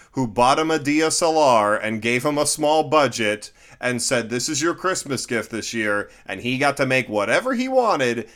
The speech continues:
and he made this. Almost every other movie we've reviewed on this show, even though they're horrible, most of them have either had a small limited theatrical release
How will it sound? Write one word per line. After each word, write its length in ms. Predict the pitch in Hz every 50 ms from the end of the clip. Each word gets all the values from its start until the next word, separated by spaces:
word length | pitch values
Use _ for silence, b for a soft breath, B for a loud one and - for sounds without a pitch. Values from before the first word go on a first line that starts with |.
| B B
and 140 | - 95 98
he 140 | 101 120 127
made 360 | 123 120 117 110 107 101 95
this. 480 | 104 104 92 80 71 - - - b b b b b b b _ _ _ _ _ _ _ -
Almost 480 | 202 247 330 381 381 359 330 - -
every 240 | 254 233 220 220 220
other 160 | 214 208 208
movie 320 | 202 196 190 185 175 180 180
we've 220 | 170 170 165 156
reviewed 280 | 151 139 143 151 156 143
on 160 | 143 147 147
this 140 | 143 131 -
show, 320 | - 156 143 143 139 139
even 240 | 165 180 208 220 226
though 160 | 220 214 208
they're 180 | 190 170 160 143
horrible, 680 | - - 151 156 160 170 175 160 165 165 160 160 156 b b b
most 340 | 143 165 214 262 302 - -
of 40 | 240
them 120 | 226 208
have 100 | 185 165
either 260 | 151 147 143 131 135 123
had 320 | 123 123 117 117 110 - -
a 100 | 90 92
small 680 | - - - - 117 113 117 127 135 135 139 135 131 127
limited 360 | 123 123 123 123 120 120 110
theatrical 500 | 104 113 110 104 98 - 101 85 82 80
release 640 | 87 95 98 101 110 117 113 113 113 - - - -